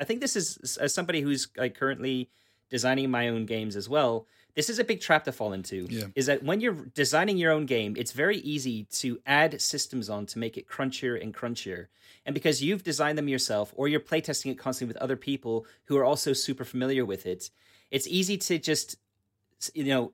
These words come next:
Speaker 1: mentally be able to calculate all this stuff because you're the one who created it, right?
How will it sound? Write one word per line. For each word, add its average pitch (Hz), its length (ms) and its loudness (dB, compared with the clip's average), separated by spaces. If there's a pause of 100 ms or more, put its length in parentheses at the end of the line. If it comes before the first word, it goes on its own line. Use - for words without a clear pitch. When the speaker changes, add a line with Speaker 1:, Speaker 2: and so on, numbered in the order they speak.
Speaker 1:
mentally 135 600 2
be 135 240 2
able 143 200 2
to 131 100 -2
calculate 165 540 0
all 107 120 -2
this 107 140 -4
stuff - 300 -4
because 127 340 -4
you're 143 180 0
the 151 100 -4
one 135 100 -4
who 127 100 -4
created 113 540 -8
it, 73 140 -10 (340)
right? 123 260 -2